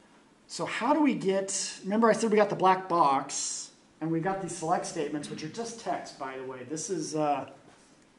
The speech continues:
this kind of stuff, this syntax here, this is just plain text. There's no magic to it. So when you're writing apps in some language, you usually literally create this as a piece of text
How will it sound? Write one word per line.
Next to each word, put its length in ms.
this 140
kind 240
of 60
stuff, 480
this 180
syntax 460
here, 200
this 140
is 100
just 200
plain 280
text. 400
There's 200
no 80
magic 420
to 80
it. 220
So 280
when 200
you're 140
writing 300
apps 280
in 60
some 200
language, 500
you 80
usually 300
literally 520
create 440
this 220
as 100
a 40
piece 260
of 160
text 480